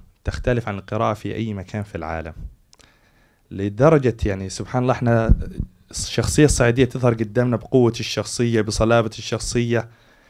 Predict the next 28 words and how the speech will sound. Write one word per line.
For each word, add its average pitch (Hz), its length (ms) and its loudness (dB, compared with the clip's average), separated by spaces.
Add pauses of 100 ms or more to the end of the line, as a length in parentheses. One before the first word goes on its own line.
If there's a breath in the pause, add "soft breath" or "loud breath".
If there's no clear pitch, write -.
(200 soft breath)
يعني 113 220 -4
حتى 135 760 2
بتيبس 131 840 2
آراء 127 260 4
الشخصية 135 480 0
وما 131 220 2
إلى 131 120 2
ذلك. 117 500 2 (920 loud breath)
آه، 123 140 0
حتى - 500 4
في 165 140 2
ترك 190 340 6
البصمة 151 420 6
بتاعتها 156 400 4
بتترك 156 420 6
نفس 151 180 2
البصمة 135 340 2
بنفس 147 300 0
ال-، 123 180 2
ال-، 113 200 2
القوة 110 460 6
المذكورة 110 480 2
سال-، 92 280 2
آه، 104 320 0
سابقا. 92 520 2 (720 loud breath)
يعني 151 320 6
لو 139 160 10
جبنا 131 580 0